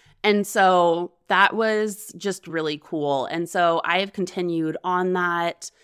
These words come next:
It has allowed me to eat nutritionally for what my body needs, which is really incredible. It is something that I'm also, I'm gonna be working with a health coach in order to really support my needs as I'm transitioning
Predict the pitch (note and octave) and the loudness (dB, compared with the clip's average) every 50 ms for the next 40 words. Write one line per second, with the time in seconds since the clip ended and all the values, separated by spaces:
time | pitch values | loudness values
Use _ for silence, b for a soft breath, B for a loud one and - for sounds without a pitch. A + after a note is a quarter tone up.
0 | b b b b F#3+ F#3 F3+ F3+ F3 E3 D#3+ E3 D3+ D#3 E3+ E3+ F3 F#3 F#3 F#3+ | b b b b -4 -2 -2 -2 -4 -4 -2 2 2 4 2 2 0 -2 -2 -2
1 | G3 F#3 - - - F#3 E3+ E3 D#3+ D#3 D3+ - _ - F3 F3 F3+ - - - | -4 -4 -8 -8 -6 -4 -4 -4 -4 -6 -8 -12 _ -12 -12 -12 -12 -12 -12 -16
2 | - - - _ _ F3+ F3 D#3 - - - - - - - - G#3 G3+ G3 G#3+ | -16 -16 -20 _ _ -8 -8 -8 -8 -10 -8 -8 -8 -8 -6 -6 -4 -2 -2 -2
3 | G#3+ A3 A#3 A#3+ B3 A#3+ - - G3 F3 E3+ E3+ D#3+ D#3+ D#3+ D#3 D#3 D#3+ b b | -4 -4 -6 -8 -10 -10 -6 -6 -2 0 2 4 4 4 4 2 0 -2 b b
4 | b b b b b F#3+ G3 - - F#3+ F#3 F3+ D#3+ - C#3 C#3+ D3 F3+ F#3 F3+ | b b b b b 0 0 0 0 0 -2 -2 -4 -4 -6 -6 -6 -6 -6 -8
5 | F3+ F3+ F3 F3+ - - D#3 D3+ C#3 E3 C#3+ D3+ F#3 A#3+ C#4 D#4 C4+ - - G3+ | -8 -10 -10 -12 -12 -12 -12 -10 -8 -10 -10 -8 -8 -8 -8 -8 -8 -8 -10 -10
6 | F#3+ - F#3 E3+ D#3+ F3 F3 F3 E3+ F3 E3 - D#3 D#3+ D#3 - - C#3 D3+ E3+ | -6 -6 -6 -8 -6 -6 -4 -4 -4 -4 -4 -6 -6 -8 -8 -8 -10 -8 -8 -8
7 | F3 G#3 A3 B3 C4+ C#4 C#4 - _ _ _ _ _ _ _ _ _ - F#3+ G#3+ | -6 -6 -4 -4 -4 -4 -6 -8 _ _ _ _ _ _ _ _ _ -4 -2 -2
8 | F#3+ - - G3 G3 G3+ - A3 A3+ G#3+ F#3+ F#3 F3+ - E3 E3 E3+ E3 - G3+ | -2 -2 -2 -2 -2 -2 -4 -4 -2 -2 -2 -2 -2 -4 -6 -6 -6 -4 -4 -2
9 | G3+ F#3+ F#3+ F#3+ F#3+ F#3+ b b b b b b b - G3 G3+ G3+ G3+ F#3 F#3+ | -2 0 0 -2 -4 -4 b b b b b b b -2 0 2 2 0 0 -2
10 | F#3 E3+ E3 E3 - F#3 F3+ F3 E3 - E3 - - D#3 D3+ - - - - C4 | -2 -2 -4 -4 -2 -2 -4 -4 -4 -4 -6 -4 -2 -4 -4 -4 -8 -10 -8 -6
11 | C#4+ C#4+ - - G3 F#3 - - E3+ E3+ E3+ F3 F3+ F3 F3 - - - F#3+ F3 | -6 -8 -6 -4 -4 -4 -2 -2 -4 -2 -2 -2 -2 -2 -4 -8 -4 -2 0 0
12 | E3+ E3 E3+ E3+ E3 D3 - F3+ G3 G3 G#3 G#3 G#3 - - F3+ - _ - E3 | 0 0 0 -2 -2 -2 -2 -2 -2 -2 -2 -2 -4 -4 -6 -8 -10 _ -8 -6
13 | D#3+ E3 - E3 F3 F3 F3 F3 F3 F3 F3+ F3 E3+ D#3+ - - D#3+ E3 D#3 D#3 | -4 -4 -4 -4 -4 -4 -2 0 0 0 0 0 -2 -4 -6 -4 -4 -2 -2 -2
14 | E3 D#3+ D#3+ - E3+ E3+ E3+ - - - F3 E3+ E3 D#3 D#3 D3+ - - D#3+ D#3 | -4 -4 -6 -6 -6 -6 -8 -8 -8 -8 -6 -6 -6 -6 -6 -10 -10 -10 -10 -8
15 | D#3 D3+ D3+ D3+ D3+ | -8 -8 -8 -8 -8